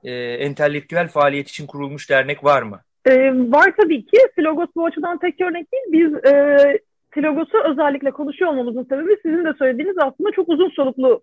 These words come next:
Speaker 2: e, cemiyetlerden bir tanesi olması ama Silogos'un bu kurulduğu dönemde ona eş zamanlı olarak kurulan pek çok cemiyet biliyoruz. Bunların arasında Rum cemaati içinde olanlar var. Mesela Minimoseni Cemiyeti gibi Fener'de kurulan ya da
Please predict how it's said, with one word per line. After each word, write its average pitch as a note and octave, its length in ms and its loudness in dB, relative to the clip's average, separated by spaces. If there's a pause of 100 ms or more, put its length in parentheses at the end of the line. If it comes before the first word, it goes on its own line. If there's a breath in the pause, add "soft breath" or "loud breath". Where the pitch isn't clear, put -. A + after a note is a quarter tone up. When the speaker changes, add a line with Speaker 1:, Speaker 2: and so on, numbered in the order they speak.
Speaker 2:
e, G#3+ 320 -2
cemiyetlerden G#3+ 680 -2
bir G#3 60 -16
tanesi G#3+ 420 -8
olması G#3+ 280 -4
ama F#4+ 240 2 (300 loud breath)
Silogos'un D#4+ 480 4
bu F4 100 6
kurulduğu D#4+ 440 4
dönemde D#4+ 520 0 (360 soft breath)
ona E4 320 2
eş F4 260 0
zamanlı D#4 360 0
olarak B3 300 0
kurulan D4+ 320 -6
pek F#4+ 180 -4
çok D#4 160 -2
cemiyet E4+ 360 -4
biliyoruz. A3 300 0
Bunların C#4+ 500 -4 (300)
arasında C#4+ 560 0 (180)
Rum D#4 180 -2
cemaati C4 440 -2
içinde A#3 260 -4
olanlar G#3+ 420 -2
var. G#3+ 180 -2
Mesela A3+ 380 -4
Minimoseni A#3 640 -6
Cemiyeti G#3 400 -4
gibi G3 160 -4
Fener'de G3 420 -4
kurulan G3+ 320 -2
ya G#3 180 -2
da G#3 100 2